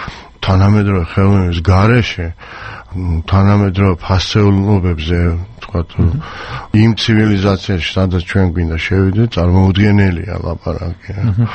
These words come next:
Speaker 2: და ბოლოს, შეიძლება თუ არა, ა, ეს არტ ვილა გარიყულა და საერთოდ ეგ ადგილი გადაიქცეს მხატვრების, რა ვიცი, დასახლების პუნქტად ან სოფლად. მხატვრების
Speaker 1: აჰა.
Speaker 2: ხო არის ასეთი, ე,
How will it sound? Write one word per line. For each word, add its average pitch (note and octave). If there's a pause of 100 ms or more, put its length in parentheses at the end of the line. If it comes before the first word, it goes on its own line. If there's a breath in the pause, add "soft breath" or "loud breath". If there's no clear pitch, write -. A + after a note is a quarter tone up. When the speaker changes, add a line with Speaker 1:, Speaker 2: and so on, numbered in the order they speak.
(260 loud breath)
Speaker 2:
და F#3
ბოლოს, F#3 (180)
შეიძლება G3+
თუ -
არა, C#3+ (400)
ა, F#2 (120)
ეს G2+ (240)
არტ G#2
ვილა G#2+
გარიყულა G#2+ (460 loud breath)
და F#2+ (120)
საერთოდ -
ეგ G2
ადგილი F2+
გადაიქცეს G#2+
მხატვრების, A2+ (260)
რა G2
ვიცი, F#2
დასახლების F#2
პუნქტად E2+
ან E2
სოფლად. D#2+
მხატვრების F#2
Speaker 1:
აჰა. -
Speaker 2:
ხო -
არის C3+
ასეთი, -
ე, -